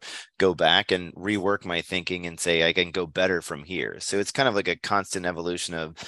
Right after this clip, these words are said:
learning, improving, relearning, improving again, and trying to put all the pieces together. But it's a huge and very complex picture. And when you start to talk about,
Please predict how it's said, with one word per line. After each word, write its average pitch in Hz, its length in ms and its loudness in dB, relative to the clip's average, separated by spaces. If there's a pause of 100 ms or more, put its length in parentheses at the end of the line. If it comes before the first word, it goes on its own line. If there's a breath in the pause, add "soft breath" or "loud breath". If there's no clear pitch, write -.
(200 loud breath)
learning, 110 440 2
improving, 92 840 -2
relearning, 98 720 2
improving 92 460 -6
again, 87 500 0 (400 loud breath)
and 92 120 2
trying 95 300 2
to 87 100 -4 (180)
put 110 160 2
all 98 140 6
the 90 100 -2
pieces 92 380 -4
together. 52 580 -4
But 110 100 4
it's 123 240 4
a 101 240 4 (120)
huge 113 880 -2
and 92 200 -2
very 104 280 2
complex 90 600 -2
picture. 95 600 -4
And 95 80 -8
when 98 100 -6
you 98 60 -4
start 110 260 0
to 92 80 -8
talk 95 260 2
about, 87 300 2